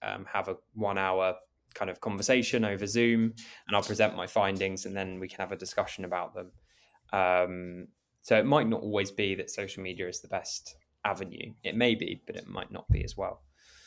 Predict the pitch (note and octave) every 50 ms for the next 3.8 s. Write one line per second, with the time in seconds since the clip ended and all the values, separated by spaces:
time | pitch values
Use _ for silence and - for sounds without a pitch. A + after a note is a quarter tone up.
0 | - - _ _ _ - F#2+ F#2 F#2 F2+ F2+ F2 F2 F2 F2+ - _ _ _ _
1 | - - - - _ _ - A2 G#2+ G#2+ G#2+ G#2 G#2 G#2 G2 E2+ - - - -
2 | G#2+ G#2 - - C#3 B2 A2+ A2+ A2 A2 - G#2 G2 G2 F#2+ - - - - G2
3 | F#2 F#2 F2+ F#2 F#2 - - - - _ _ - G#2 F2 -